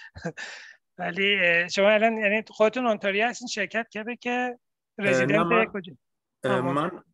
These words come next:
Speaker 2: ساکن مونترال هستم، ولی،
Speaker 1: آه، مونترال.
Speaker 2: اه، کارامون همه توی آنتاریو هست، چون آنتاریو یه،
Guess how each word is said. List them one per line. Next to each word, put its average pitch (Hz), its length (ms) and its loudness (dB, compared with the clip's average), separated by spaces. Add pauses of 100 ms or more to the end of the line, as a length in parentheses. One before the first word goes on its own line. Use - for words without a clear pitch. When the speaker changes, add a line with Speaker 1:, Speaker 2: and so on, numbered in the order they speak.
(200)
Speaker 2:
ساکن 147 540 -2
مونترال 156 640 -2
هستم، 160 600 -2
ولی، 147 260 2
Speaker 1:
آه، 175 120 -2
مونترال. - 420 -18 (200)
Speaker 2:
اه، 127 160 4
کارامون 143 640 -2
همه 160 640 -6
توی 175 160 -4
آنتاریو 139 600 2
هست، 104 540 -4
چون 131 240 -6
آنتاریو 123 500 0
یه، 113 280 2